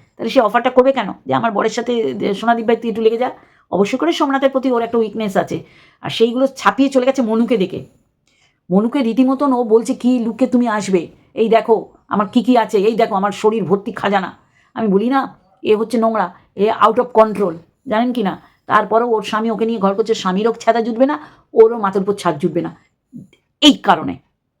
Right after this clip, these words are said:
এইবার বলি প্রিয়ার বর, আমার ওনাকে দেখলে মনেই হয় ইনাদের জন্যে সংসার না, জোর করে সংসার। তার মধ্যে যদি সোনার ডিম পড়া এরকম বউ থাকে,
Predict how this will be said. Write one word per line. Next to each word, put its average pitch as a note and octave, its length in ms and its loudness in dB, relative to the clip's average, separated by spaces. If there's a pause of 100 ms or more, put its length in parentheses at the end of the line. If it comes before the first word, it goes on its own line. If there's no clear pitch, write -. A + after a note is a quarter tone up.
(120)
এইবার D#4+ 260 4
বলি A3+ 280 -4 (880)
প্রিয়ার B3+ 280 4
বর, D#3 160 -2 (480)
আমার D#4 280 0
ওনাকে C4 360 0
দেখলে A3 580 0 (300)
মনেই D4 320 0
হয় G3+ 220 -4 (500)
ইনাদের C4+ 380 0
জন্যে C4 300 -2
সংসার F#3 480 -4
না, A2 200 -8 (520)
জোর B3+ 200 2
করে C#4+ 160 -4
সংসার। B3 380 -4
তার G3+ 200 0
মধ্যে A#3+ 180 -2
যদি B3 180 -2
সোনার A3+ 420 -2
ডিম B3 160 -2
পড়া A#3 160 2
এরকম A3+ 260 -2
বউ F#3+ 180 0
থাকে, G3+ 420 -4